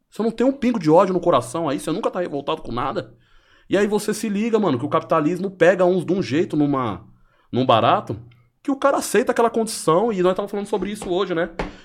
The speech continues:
Se o trabalhador não assumir um certo personagem, ele não sobrevive, mano. Às vezes o cara é um cara até revoltado, boy.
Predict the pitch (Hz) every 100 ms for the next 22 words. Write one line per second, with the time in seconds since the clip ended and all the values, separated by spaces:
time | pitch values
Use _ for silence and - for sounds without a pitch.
0 | _ - 247 269 214 180 175 143 123 127
1 | 101 107 165 175 - 147 151 151 156 147
2 | 147 139 131 110 120 180 127 110 151 180
3 | 190 190 202 220 131 190 190 123 85 -
4 | - - - - - - 147 202 202 196
5 | 190 185 180 175 165 175 185 196 208 135
6 | 160 151 98 82